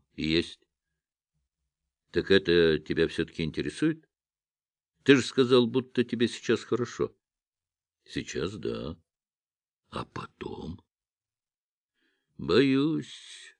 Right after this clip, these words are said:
Чего? Уродец остановился в дверях комнаты, обернулся.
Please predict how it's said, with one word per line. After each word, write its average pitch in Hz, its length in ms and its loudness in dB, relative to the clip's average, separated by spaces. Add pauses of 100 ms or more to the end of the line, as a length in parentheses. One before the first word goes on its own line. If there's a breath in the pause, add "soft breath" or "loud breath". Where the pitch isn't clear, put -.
(140)
Чего? 85 420 2 (1200)
Уродец 107 540 8
остановился 98 640 0
в 78 60 -2
дверях 85 360 0
комнаты, 117 440 0
обернулся. 82 680 -2